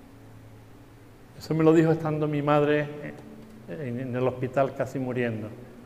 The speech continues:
Y fue la última vez que vi a mi hermano, porque después ya murió. Murió mi madre y a los dos años creo que murió mi hermano. Dos, tres años murió mi hermano. La vida es así, se los lleva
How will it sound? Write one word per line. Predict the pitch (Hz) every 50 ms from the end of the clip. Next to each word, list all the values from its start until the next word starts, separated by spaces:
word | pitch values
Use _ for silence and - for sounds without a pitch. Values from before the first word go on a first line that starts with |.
| - - - - - - -
Y | 143
fue | - - 170
la | 165 160
última | 170 175 170 180 175 165 160
vez | 160 165 160
que | 160 - 156
vi | 151 151
a |
mi | 151 151
hermano, | 151 139 143 156 156 143 131 120
porque | 120 135 123 123
después | 123 127 127 - 143 143 131
ya | 143 139
murió. | 131 127 123 120 117 110 - - - - - - - - - - - - - - - - - - - - - -
Murió | 135 123 123 131 143
mi | 143 139 135
madre | 131 147 156 170 170 170 170 165 165
y | 156 147
a | 135
los | 131 127 123
dos | 147 139 - - 151
años | 151 156 156 143 151
creo | - 143 143 139
que | 147
murió | 139 135 135 123 131 135
mi | 131 131
hermano. | 127 120 123 135 135 131 120 120
Dos, | 113 143 143 - -
tres | - - 117 -
años | 139 135 139 143 135 123
murió | 123 120 120 127
mi | 123 123 120
hermano. | 117 113 110 110 110 107 104 - - - - - - - - - - - - - - - - - - - - - - - - - - - - - - - - - - - - - - - - - - - - - -
La | 139 123 120
vida | 131 151 165 180 180
es | 175 175
así, | 170 165 - - 185 185 165 127 - - - - - - - - - - - -
se | - 131
los | 120 127 123 113
lleva | 135 151 165 170 185 180 165